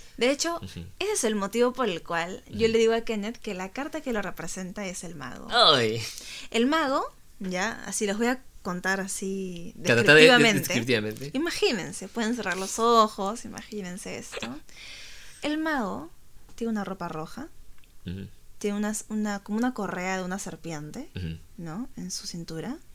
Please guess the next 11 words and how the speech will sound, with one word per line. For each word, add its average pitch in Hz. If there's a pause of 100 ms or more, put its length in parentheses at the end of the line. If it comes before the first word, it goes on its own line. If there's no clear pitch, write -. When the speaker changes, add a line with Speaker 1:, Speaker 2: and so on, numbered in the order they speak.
(720)
Speaker 1:
Tiene 196 (420)
una 262
mano, 185 (200)
uno 208
de 214
sus 202
brazos 190
elevados 165
hacia 233
arriba, 247 (100)
Speaker 2:
Ujú. 160